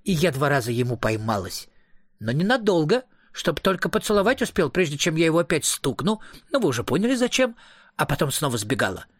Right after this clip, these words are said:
Но только приуготовилась дать ему понять, что вот-вот сдамся его мужской аппетитности,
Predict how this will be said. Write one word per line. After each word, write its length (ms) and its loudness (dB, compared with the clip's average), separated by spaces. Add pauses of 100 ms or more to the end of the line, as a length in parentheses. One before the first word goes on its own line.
(300)
Но 160 2
только 400 2
приуготовилась 800 2
дать 300 0
ему 220 0
понять, 460 0
что 200 0
вот-вот 400 0
сдамся 500 -2
его 120 0
мужской 420 0
аппетитности, 840 -6